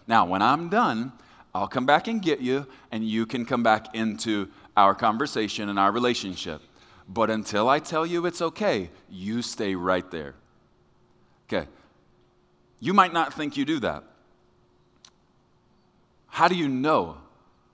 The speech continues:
whether or not you do that? Let me tell you how you know you remove God from the confrontations in your marriage. When you fight according to your rules rather than his.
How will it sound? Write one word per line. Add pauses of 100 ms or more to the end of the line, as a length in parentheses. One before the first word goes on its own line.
(300)
whether
or
not
you
do
that? (840)
Let
me
tell
you
how
you
know
you
remove
God (880)
from (280)
the
confrontations
in
your
marriage. (420)
When
you
fight
according
to
your
rules
rather
than
his.